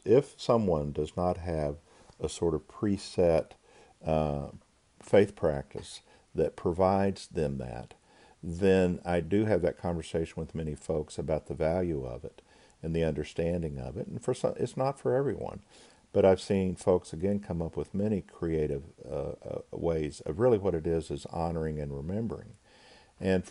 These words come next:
and for myself, it's a simple thing, but I've taken the day off every year since my son died that was the anniversary of his death.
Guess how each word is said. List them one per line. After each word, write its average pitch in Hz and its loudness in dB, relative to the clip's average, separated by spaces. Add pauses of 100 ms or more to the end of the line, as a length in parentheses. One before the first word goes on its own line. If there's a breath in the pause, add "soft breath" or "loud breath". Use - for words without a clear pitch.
and 95 0
for 107 2
myself, 107 2
it's 98 -4
a 113 -4
simple 113 -2
thing, 113 -2
but 82 0
I've 82 -2
taken 87 -2
the 78 -4
day 82 0
off 82 -4
every 73 -4
year 76 -4
since - -12
my 76 -6
son 80 -8
died 85 -2
that 73 -6
was 82 -8
the 78 -6
anniversary 73 -6
of - -14
his - -10
death. 69 -8